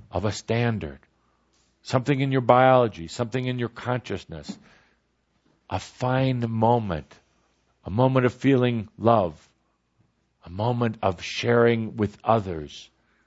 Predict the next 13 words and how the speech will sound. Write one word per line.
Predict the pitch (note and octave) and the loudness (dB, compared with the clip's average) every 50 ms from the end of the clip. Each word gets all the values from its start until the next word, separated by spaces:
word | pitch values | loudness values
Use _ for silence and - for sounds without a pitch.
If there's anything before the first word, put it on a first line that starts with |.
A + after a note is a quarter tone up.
| _ _ _ _ _ _ _ _ _ _ _ _ _ _ _ _ _ _ - - | _ _ _ _ _ _ _ _ _ _ _ _ _ _ _ _ _ _ -12 -8
Again, | F2 G2 F#2 A2+ C3+ C3 A#2+ | -8 -4 2 2 2 2 2
keep | - - - D#3+ A#2+ - | -2 0 0 0 2 4
it | A#2+ | 6
as | B2 A#2+ F#2+ - - | 6 6 4 2 -6
your | D#3 A#2+ F#2 G2+ A2+ A#2 A#2+ C3 C3+ C3 | -8 -4 0 4 6 8 8 8 8 6
example. | - B2 A#2 G#2 F#2 A#2 A#2 A#2 A#2+ A2 - - E2+ E2 D#2 - _ _ _ _ _ _ _ _ _ _ _ | 4 0 -8 -8 -6 -4 -2 -2 -2 -4 -6 -8 -10 -10 -10 -12 _ _ _ _ _ _ _ _ _ _ _
Keep | - F#2+ - - | -20 -18 -12 -8
it | G2 G2+ | -4 -2
as | G2+ G#2 G2 F#2+ - - _ _ _ _ _ _ _ _ _ _ _ - | 0 0 -2 -4 -8 -16 _ _ _ _ _ _ _ _ _ _ _ -18
a | G#2 | -16
technology | - - - G#2 - - A2 A2+ A#2+ A#2+ B2 B2+ B2 A#2 G#2 A#2+ A#2+ | -12 -10 -12 -10 -6 -2 0 2 4 4 2 2 0 -2 -2 -2 -2
for | A2+ - - A2+ A2+ | -2 -2 -2 -2 0
yourself. | G#2+ G2+ F#2+ - - A#2+ A#2 A2 F2 - - - | 0 0 -2 -2 -2 -2 0 0 -2 -4 -8 -16